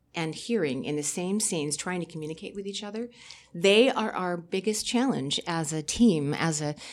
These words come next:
as a cast, trying to put those together. And what I'm learning from this is just how difficult that has to be in real life.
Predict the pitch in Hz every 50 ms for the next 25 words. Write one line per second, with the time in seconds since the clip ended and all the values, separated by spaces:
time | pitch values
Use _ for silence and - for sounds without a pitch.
0 | - - - - - 165 170 156 170 - - - 240 214 156 104 - - - -
1 | - - - 185 170 165 165 170 165 - 165 - 156 - - 165 170 185 185 170
2 | - 151 175 165 165 - - - _ - 190 190 185 175 175 170 165 160 175 196
3 | 247 262 208 180 - 165 151 147 143 143 143 - - 156 147 147 - - - -
4 | 208 220 220 - - - 196 190 180 175 185 180 - 170 - 170 160 160 - 151
5 | 156 156 151 147 - - - 160 - 208 254 233 180 - - 170 160 147 151 160
6 | 165 156 143 143 139 - 123 - - -